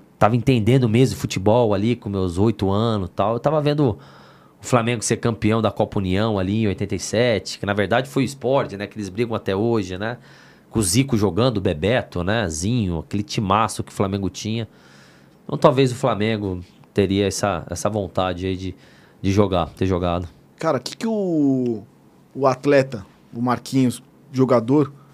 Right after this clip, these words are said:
Speaker 2: leva pra vida normal, cara? De, do jogador, do, do, do, da, da, da, da
Speaker 1: A,
Speaker 2: vivência.
Speaker 1: a disciplina, né? A disciplina, é, o comprometimento, né?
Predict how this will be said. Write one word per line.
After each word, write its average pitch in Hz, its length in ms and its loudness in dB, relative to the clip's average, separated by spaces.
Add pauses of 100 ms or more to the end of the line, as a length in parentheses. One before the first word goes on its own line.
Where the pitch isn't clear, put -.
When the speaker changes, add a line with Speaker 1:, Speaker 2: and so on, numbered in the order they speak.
(140)
Speaker 2:
leva 135 220 4
pra 135 160 2
vida 131 260 2
normal, 123 420 0
cara? 101 280 -8 (320)
De, 123 180 -2
do 143 260 4
jogador, 120 640 2
do, 127 180 -4
do, 135 300 2
do, 127 140 -2
da, 131 200 2
da, 151 140 4
da, 135 540 0
da - 60 -12
Speaker 1:
A, 120 280 8
Speaker 2:
vivência. 127 440 2 (100)
Speaker 1:
a 110 80 6
disciplina, 143 760 2 (640)
né? 107 300 -4 (160)
A - 80 -12
disciplina, 120 760 -6 (520)
é, 107 180 2
o 107 120 2
comprometimento, 120 960 0
né? 110 220 0